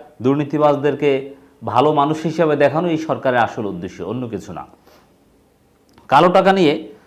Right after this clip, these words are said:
প্রধানমন্ত্রীর ধ্রুমজাল সৃষ্টির কৌশল মির্জা ফখরুল। তা প্রধানমন্ত্রীর যে বক্তব্য, ওই যে, আহ, মাছ ধরতে হলে টোপ দিতে হয়, আদার দিতে হয়, তো এটাকে ধ্রুমজাল সৃষ্টির, আহ, কৌশল হিসাবে দেখছেন, ধ্রুম্রজাল।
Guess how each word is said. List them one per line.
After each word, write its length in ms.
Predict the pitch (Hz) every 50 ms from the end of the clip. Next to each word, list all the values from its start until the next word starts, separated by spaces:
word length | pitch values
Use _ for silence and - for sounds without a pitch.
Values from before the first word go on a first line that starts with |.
| _ _ _ _
প্রধানমন্ত্রীর 720 | _ 143 156 180 208 220 208 214 185 - 208 196 175 139 120
ধ্রুমজাল 440 | 120 139 165 185 185 180 175 180 170
সৃষ্টির 420 | - - 175 160 165 - 160 143
কৌশল 460 | 131 - 135 131 127 - 135 107 92 90
মির্জা 240 | 104 117 110 123
ফখরুল। 480 | 117 - 117 104 - 98 95 85 76 73 - - _ _ _ _ _ _
তা 80 | - -
প্রধানমন্ত্রীর 540 | - 139 147 165 180 190 190 175 190 196
যে 100 | 170 185
বক্তব্য, 460 | 175 156 156 156 156 - 160 147 135 139
ওই 80 | 143
যে, 320 | 139 151 156 147 135 120 - - - - - - - - -
আহ, 120 | 101 101 98
মাছ 260 | 104 113 123 135 135
ধরতে 260 | 139 147 139 143 -
হলে 100 | 139 127 127 - -
টোপ 140 | 185 170
দিতে 280 | 147 135 135 143 123 135
হয়, 140 | 120 117 107
আদার 360 | 104 120 131 135 156 147 131
দিতে 220 | 127 127 117 123
হয়, 240 | 110 101 95 - - - - - _ _ _ _ _ _ _ _ -
তো 60 | 147
এটাকে 260 | 135 156 151 160 160
ধ্রুমজাল 500 | 127 110 127 156 175 180 185 196 196 185
সৃষ্টির, 580 | 190 190 196 185 - - 185 165 143 - - - - - _ _ _ _ _ _ _ _ _ _ _
আহ, 580 | - 104 104 104 101 98 92 - - - - - - - - -
কৌশল 340 | - 180 196 185 - 220 196
হিসাবে 640 | 175 165 147 175 160 135 131 120 101 92 - - - - - _ _ _ _ _ _ -
দেখছেন, 500 | 98 120 131 127 - - 190 202 190 147
ধ্রুম্রজাল। 560 | 123 127 123 120 117 120 117 127 - - 311